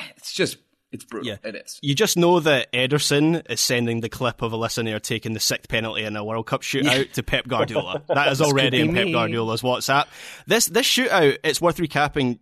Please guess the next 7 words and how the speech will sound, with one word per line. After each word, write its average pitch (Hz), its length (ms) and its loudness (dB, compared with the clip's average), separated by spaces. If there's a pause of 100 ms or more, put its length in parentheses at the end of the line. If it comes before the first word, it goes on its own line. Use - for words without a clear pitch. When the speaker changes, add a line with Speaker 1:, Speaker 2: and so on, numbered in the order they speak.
Speaker 2:
just - 300 -2
how 131 340 2 (460)
messy 135 500 2
and 156 140 4
chaotic 170 720 2
this 220 140 2
shootout 240 480 0